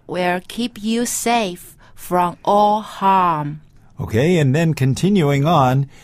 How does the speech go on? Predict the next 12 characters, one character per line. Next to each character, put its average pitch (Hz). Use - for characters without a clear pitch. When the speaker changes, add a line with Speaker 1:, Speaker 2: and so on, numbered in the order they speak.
Speaker 2:
he 175
will 143
watch 180
over 127
you. 90
Speaker 1:
Watch 233
over. 175
Speaker 2:
Okay, 117
to 120
watch 147
over 113
是 110